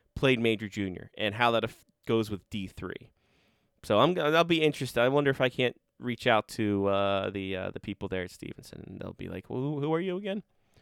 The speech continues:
Uh, but in any case, Alton, thirty-four saves in the shutout, and, uh, Stevenson wins again. Hey, they played another one on Saturday,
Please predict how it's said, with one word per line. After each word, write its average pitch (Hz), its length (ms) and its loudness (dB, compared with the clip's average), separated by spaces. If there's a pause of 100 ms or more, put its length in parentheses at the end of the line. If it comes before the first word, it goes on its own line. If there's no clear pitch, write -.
(440)
Uh, 127 200 8
but 147 120 6
in 170 60 8
any 175 120 6
case, 143 300 4
Alton, 147 280 6
thirty-four 143 420 4
saves 131 460 4 (400)
in 143 180 6
the 131 80 4
shutout, 110 520 6 (440)
and, 101 400 2
uh, 98 180 6
Stevenson 110 640 0
wins 110 380 2
again. 110 320 4
Hey, 131 220 6
they 127 80 6
played 139 240 4
another 147 260 6
one 147 140 6
on 131 120 4
Saturday, 160 680 4